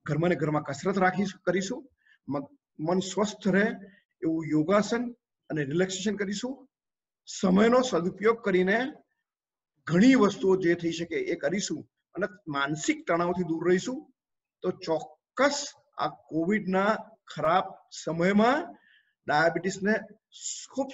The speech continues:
સુંદર રીતે કંટ્રોલમાં રાખી શકીશું અને ડાયાબિટીસથી થતી આડઅસરો, કોમ્પ્લિકેશન્સ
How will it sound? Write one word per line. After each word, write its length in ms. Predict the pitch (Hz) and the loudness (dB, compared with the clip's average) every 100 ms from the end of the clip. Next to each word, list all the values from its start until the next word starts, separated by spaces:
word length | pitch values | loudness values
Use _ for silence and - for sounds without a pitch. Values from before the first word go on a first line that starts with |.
| - | -6
સુંદર 220 | 190 202 | -2 0
રીતે 220 | 196 208 | -2 -4
કંટ્રોલમાં 480 | 175 147 175 185 170 | -4 -6 -2 0 2
રાખી 260 | 151 151 | 0 -2
શકીશું 540 | 214 220 247 311 370 - _ _ - | -6 -4 -2 -2 -2 -10 _ _ -6
અને 220 | 170 202 - 113 | -2 -2 -4 -4
ડાયાબિટીસથી 960 | 127 143 170 202 226 - 277 294 294 _ _ _ _ - | 0 2 0 -2 -4 -4 -4 -6 -6 _ _ _ _ -18
થતી 340 | - 214 202 _ _ _ _ _ _ _ _ _ _ _ _ _ - | -14 -12 -12 _ _ _ _ _ _ _ _ _ _ _ _ _ -4
આડઅસરો, 600 | 175 196 175 - 127 127 | 2 2 2 -2 -6 -10
કોમ્પ્લિકેશન્સ 1040 | - - 185 214 - - 165 - 120 - | -12 -4 0 0 0 0 -2 -4 -10 -14